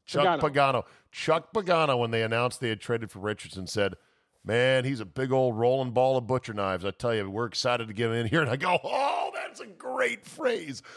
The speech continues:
Speaker 1: A rolling ball of butcher knives." In fact, he was nothing but a ball of nothingness.
Speaker 2: <laughs> Of nothing,
Speaker 1: A
Speaker 2: yeah.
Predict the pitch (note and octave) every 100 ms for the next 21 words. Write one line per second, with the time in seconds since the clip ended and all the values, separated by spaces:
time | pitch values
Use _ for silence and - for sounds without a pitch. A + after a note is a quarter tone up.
0 | - - C3+ C3+ G2+ C3+ D3+ E3+ F3 E3+
1 | - C3 C3+ B2+ G#2 - A2+ - G#2 E2+
2 | D2+ C#2+ C2 - _ _ _ _ _ _
3 | _ _ _ - A2 A2+ B2 - A#2+ A2
4 | - A2+ A2+ G#2 G#2+ G2 G#2+ G#2 G#2+ G#2+
5 | - _ _ _ _ _ _ - - C#3
6 | A2 A#2+ C#3+ B2 A2 - F2 E2 - B2+
7 | F#3+ F#3+ F3+ G#3+ G3 C3+ G#2 A#2+ E3 D3